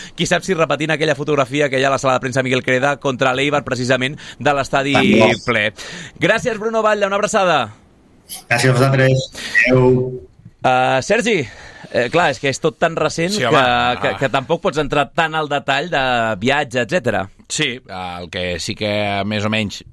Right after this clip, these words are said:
Speaker 3: ja s'intuïa, i ara ho ha confirmat el director general, el tema de l'horari, com a mínim aquesta franja que ja apuntàvem ara fa una estona de,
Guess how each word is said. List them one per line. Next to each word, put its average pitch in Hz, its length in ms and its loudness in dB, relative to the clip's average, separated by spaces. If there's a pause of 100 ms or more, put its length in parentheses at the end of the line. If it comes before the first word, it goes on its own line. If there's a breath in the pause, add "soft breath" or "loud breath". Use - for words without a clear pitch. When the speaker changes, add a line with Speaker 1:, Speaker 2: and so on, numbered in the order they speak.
(200)
Speaker 3:
ja 101 260 -4
s'intuïa, 107 640 -2
i 95 60 0 (100)
ara 101 160 -2
ho 101 80 0
ha 98 80 -4
confirmat 95 400 -6
el 101 140 -4
director 101 420 -2
general, 101 400 -4
el 92 80 -6
tema 101 220 -2
de 98 80 -2
l'horari, 120 400 -2 (420 loud breath)
com 107 140 -6
a 107 80 -4
mínim 120 180 0
aquesta 113 320 -4
franja 113 320 -2
que 110 140 -2
ja 104 80 -2
apuntàvem 107 420 -2
ara 101 80 -4
fa 107 220 -2 (100)
una 104 220 -6
estona 113 340 -4
de, 101 160 -2